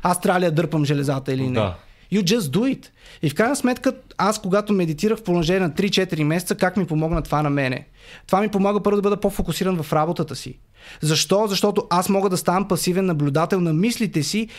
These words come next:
Speaker 1: които са, когато работя по документ едно, дали пратката ми по екон ще пристигне, което ме прави по-съсредоточен. Също така намалява се критичността ми по дадени тези, което ми помага да мога да бъда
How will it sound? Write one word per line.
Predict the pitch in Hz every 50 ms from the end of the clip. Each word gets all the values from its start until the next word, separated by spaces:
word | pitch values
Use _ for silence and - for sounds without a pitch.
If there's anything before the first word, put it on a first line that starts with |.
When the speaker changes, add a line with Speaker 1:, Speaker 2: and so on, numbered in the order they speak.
| - -
Speaker 1:
които | - 208 220 214 196
са, | - 208
когато | - 165 151 165 185 202 - 233 220
работя | 208 175 170 196 208 202 208
по | - - 175
документ | 151 156 151 - 151 156 170 175 175 -
едно, | 160 131 135 156 185 226 247 240 - - - - -
дали | 139 127 156 156 180 233 262
пратката | - - 226 220 220 226 - - 226 - 214
ми | 196 190 185 175
по | 175 - - 160 165
екон | 156 147 - 190 214
ще | 208 - - 156
пристигне, | 147 - 147 143 - - - 156 139 131 127 117 143 - _ - - - - -
което | 196 208 208 226
ме | 208 180
прави | - 190 185 202 196
по-съсредоточен. | 202 196 185 - 202 175 - - 147 135 143 - 131 127 - - 147 127 120 - - - _ - - - - -
Също | - - 220 208 -
така | 220 - - 196 196 214
намалява | 214 - 175 170 165 165 160 160 156 160 175 196 208
се | 202 - 214 202 202
критичността | - - - - 165 160 - - 160 147 - - 151 143 139 - 180 170
ми | 185 208
по | 202 - 160
дадени | 147 143 151 165 170 185 180 156 143
тези, | - 160 165 175 196 196
което | - 180 180 185
ми | 185 180 156
помага | 151 - 147 139 143 151 151 160 165 180 196
да | 175 170
мога | 165 170 180 190
да | 165 156
бъда | 147 160 175 175 202 202